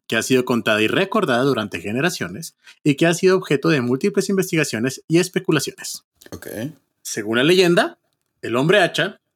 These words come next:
Speaker 1: era un hombre de raza, pues, pues de tez morena, vaya. Un poco más
Speaker 2: Afroamericano.
Speaker 1: oscuro. Afroamericana, eso. Sí, eso, eso.
Speaker 2: Muy bien.
Speaker 1: Que vivía en las afueras de Nueva Orleans,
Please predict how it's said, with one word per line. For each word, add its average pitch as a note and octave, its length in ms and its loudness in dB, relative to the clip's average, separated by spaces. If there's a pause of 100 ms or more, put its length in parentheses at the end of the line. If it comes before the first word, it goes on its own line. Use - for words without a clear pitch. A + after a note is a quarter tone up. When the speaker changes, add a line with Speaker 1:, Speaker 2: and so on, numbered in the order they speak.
Speaker 1:
era B2 140 -2
un B2 100 2
hombre A#2+ 480 -2 (160)
de G#2 100 -6
raza, A#2+ 840 -2 (360)
pues, - 720 -2 (880)
pues D3+ 140 2
de D#3 80 4
tez F#3 160 4
morena, G3+ 400 4
vaya. C3 440 0 (380)
Un B2 100 -14
poco A2+ 220 0
más D#3 200 4
Speaker 2:
Afroamericano. C3+ 420 4
Speaker 1:
oscuro. G#2 240 -2 (180)
Afroamericana, D3 720 2
eso. - 240 -10
Sí, A2+ 220 -8
eso, G2+ 180 -10
eso. - 160 -16 (520)
Speaker 2:
Muy G#2 120 -4
bien. F2+ 140 -4
Speaker 1:
Que A3 160 4
vivía F#3+ 480 4
en C#3+ 100 2
las C3+ 140 0
afueras B2 340 0
de A2 80 0
Nueva A#2 220 2
Orleans, D3+ 600 -2